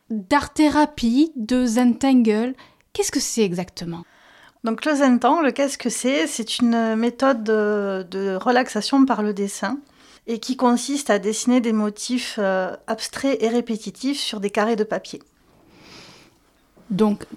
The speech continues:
Speaker 1: carrés, euh, de papier, il y a un format défini pour ces carrés ?
Speaker 2: Oui, tout à fait. En général, on dessine sur des carrés qui font neuf centimètres de côté.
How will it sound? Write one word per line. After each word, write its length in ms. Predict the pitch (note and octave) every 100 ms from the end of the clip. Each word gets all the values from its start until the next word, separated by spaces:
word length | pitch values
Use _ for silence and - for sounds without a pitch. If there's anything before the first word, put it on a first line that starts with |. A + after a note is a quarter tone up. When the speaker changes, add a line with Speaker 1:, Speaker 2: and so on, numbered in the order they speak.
| -
Speaker 1:
carrés, 520 | A#3+ A3+ G#3+ A3 G#3+ -
euh, 180 | F3+
de 100 | F#3
papier, 640 | F#3+ F#3 F#3 - B3 C#4 -
il 140 | A3+ G3
y 60 |
a 100 | G#3+
un 80 | G#3+
format 420 | - C4 B3+ C#4+
défini 480 | D4+ C#4+ - B3 B3+
pour 220 | D4 G3+
ces 180 | - A3+
carrés ? 380 | A3 G3 A#3 D4 _ - - -
Speaker 2:
Oui, 160 | A#3+ B3+
tout 160 | C4+
à 80 | C4
fait. 400 | C4 C#4 C4+ B3+
En 140 | G#3 G#3
général, 480 | A#3+ A3+ A3+ C#4
on 400 | C#4+ A#3 G#3+ G#3
dessine 480 | G3 G#3 G#3 C4 C4
sur 300 | C4 - G#3
des 120 | F#3+
carrés 320 | G3 - F#3 A3+
qui 140 | A3+
font 220 | - F#3
neuf 200 | F#3+ B3
centimètres 680 | - A3 A3+ - G#3 G#3+ G#3+
de 80 | G3+
côté. 320 | G3+ G#3 -